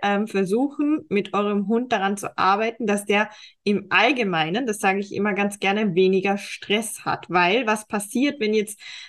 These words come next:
wir zum Beispiel einen Hund haben, der Trennungsstress hat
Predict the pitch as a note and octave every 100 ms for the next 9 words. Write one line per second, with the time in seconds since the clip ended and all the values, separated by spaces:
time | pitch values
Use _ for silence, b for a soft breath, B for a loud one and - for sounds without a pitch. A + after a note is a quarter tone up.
0 | - A3+ C#4+ C4+ A3 A3+ - - F#3+ G3
1 | G#3+ E4 D#4 C4 C4 A#3 G3 F#3 G#3 C4
2 | C#4 - A3 A3+ A3+ G#3+ G#3+